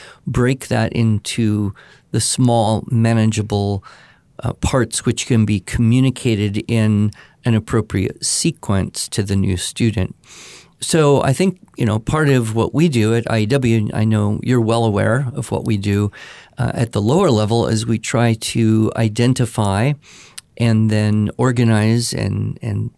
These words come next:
communicate in a sequence those pieces, and to whatever degree it's possible, uh, not have an expectation beyond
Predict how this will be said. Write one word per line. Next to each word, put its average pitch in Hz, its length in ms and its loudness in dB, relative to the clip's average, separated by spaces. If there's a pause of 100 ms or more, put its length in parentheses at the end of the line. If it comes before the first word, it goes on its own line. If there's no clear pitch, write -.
communicate 120 720 0
in 107 180 -2
a 98 80 -2
sequence - 760 -2 (400)
those 107 240 -2
pieces, 110 600 -2 (420)
and 131 380 2 (160)
to - 180 0
whatever 151 440 2
degree 110 340 0
it's - 200 -4
possible, 110 800 -2 (420)
uh, 110 220 -2
not 131 320 0
have 127 300 0
an 110 180 0
expectation - 1200 -4 (440)
beyond 117 800 0